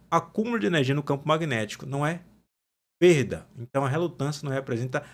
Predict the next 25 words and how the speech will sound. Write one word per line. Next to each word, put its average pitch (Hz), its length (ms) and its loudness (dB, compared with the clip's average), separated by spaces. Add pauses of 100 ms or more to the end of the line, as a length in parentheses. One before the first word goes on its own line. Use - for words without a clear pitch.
(180)
a 160 100 -4
perda 147 560 -2
nesse, 139 480 -6
nesse 127 520 -4 (360)
dispositivo 131 600 -2
aqui 131 180 -6
não. 104 240 -4 (140)
Ela 101 160 -6
representa 123 840 -2 (500)
o 131 80 0
acúmulo 233 480 0
de 175 120 -2
energia 120 420 2
magnética 120 500 0
no 160 100 -2
campo 135 280 0
magnético, 135 540 -2
até 120 140 -4
o 120 100 0
contrário, 104 520 0
né? 123 160 -6 (500)
Mas 120 460 -4 (440)
sem 226 260 2
muitos 190 180 2
detalhes, 143 580 2